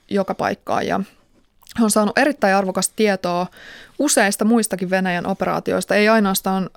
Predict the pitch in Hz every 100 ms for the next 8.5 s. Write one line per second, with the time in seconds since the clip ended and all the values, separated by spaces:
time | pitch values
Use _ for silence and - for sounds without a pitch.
0 | 185 185 220 208 202 180 175 - 185 -
1 | 185 180 - 180 180 180 180 180 180 -
2 | 190 196 190 202 185 170 180 196 - 202
3 | 185 - - - - - 190 208 196 202
4 | 269 - - 208 214 - 175 185 170 196
5 | 196 190 214 180 - 190 190 - - -
6 | - - 196 196 185 - _ _ 202 208
7 | 208 190 196 190 - 208 190 180 180 185
8 | 185 196 196 185